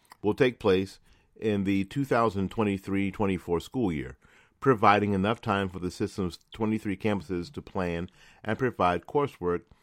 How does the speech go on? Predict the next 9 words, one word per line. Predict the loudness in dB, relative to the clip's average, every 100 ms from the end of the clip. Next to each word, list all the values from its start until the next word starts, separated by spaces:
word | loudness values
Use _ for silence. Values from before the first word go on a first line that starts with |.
| _ _ _
that | 0 0 -2 -8
best | 2 4 2 -2
meets | -2 -2 -4 -14
the | -6 -2
unique | 0 0 0 -2 -2
needs | -2 0 -2 -6 -8 -18 _ _ -6
of | -6 -2
their | -2
students | -2 -4 -2 -2 -6